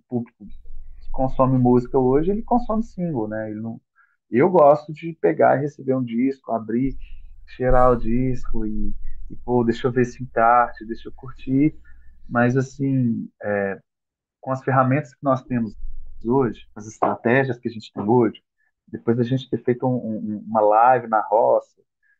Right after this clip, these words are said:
a gente pensando, né, em fazer um festival agora em abril, então assim, a gente acha importante ir, ir criando essa, essas relevâncias aos pouquinhos também,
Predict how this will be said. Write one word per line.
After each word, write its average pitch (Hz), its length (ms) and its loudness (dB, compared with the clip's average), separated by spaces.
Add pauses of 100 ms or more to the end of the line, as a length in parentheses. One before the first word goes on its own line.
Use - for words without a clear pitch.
(160)
a 101 120 -10
gente 113 240 -12
pensando, 117 460 -2
né, 123 280 2
em 113 140 -4
fazer 113 180 -4
um 117 60 -10
festival 117 580 2
agora 110 260 2
em 110 40 -4
abril, 110 400 -4
então 123 220 -8
assim, 123 320 -8 (340)
a - 40 -12
gente 117 140 -2
acha 131 200 -2
importante 147 640 -2 (200)
ir, 139 220 -10
ir 156 100 2
criando 151 320 2
essa, 147 260 -8 (260)
essas 120 360 -12
relevâncias 123 720 2
aos 131 180 2
pouquinhos 127 680 -4
também, 123 440 -2